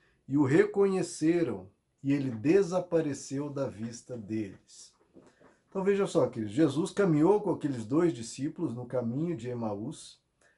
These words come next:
conversando com os discípulos. Os discípulos não reconheceram que era Jesus, comentamos bastante sobre isso no vídeo anterior.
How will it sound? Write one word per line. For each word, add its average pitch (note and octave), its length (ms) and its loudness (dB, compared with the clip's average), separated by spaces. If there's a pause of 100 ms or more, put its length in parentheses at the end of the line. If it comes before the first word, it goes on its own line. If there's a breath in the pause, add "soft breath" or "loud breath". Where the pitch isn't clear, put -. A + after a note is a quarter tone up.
(140)
conversando G#3 840 4
com F3+ 140 -2
os D3 100 0
discípulos. C#3+ 760 -8 (600)
Os B2+ 100 -8
discípulos G3 800 -6 (320)
não A3 300 4
reconheceram G#3 1200 0
que C3+ 120 -6
era C3+ 280 0
Jesus, A2 540 -8
comentamos A#2+ 640 -4
bastante D3 680 -2
sobre A2+ 360 -6
isso A#2+ 420 -4
no A2+ 120 -2
vídeo A#2 320 -4
anterior. D#3 520 -4